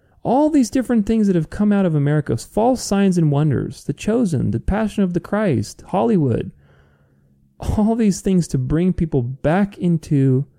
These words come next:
the mother church. It is an image. It's a representation. There is no unification of church and state, or I should say, there's no separation of church and state in America. It's, it's getting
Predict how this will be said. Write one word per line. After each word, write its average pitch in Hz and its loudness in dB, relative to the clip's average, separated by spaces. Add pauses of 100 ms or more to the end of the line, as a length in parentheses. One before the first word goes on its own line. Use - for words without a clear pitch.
(380)
the 127 -2
mother 117 2
church. 104 -2
It 143 2
is 131 2
an 127 0 (100)
image. 262 0 (680)
It's 156 -4
a 180 4
representation. 214 0
There 226 2
is 220 2
no 208 4
unification 170 0
of 123 -4
church 135 -2
and - -4
state, - -4
or 143 2
I 143 2
should 135 -4
say, 127 0 (460)
there's 139 0
no 175 2
separation 185 0
of 127 -2
church 123 -2
and 110 0
state - -6 (1200)
in 131 2
America. 107 -2
It's, 160 -4
it's 160 -2
getting 196 0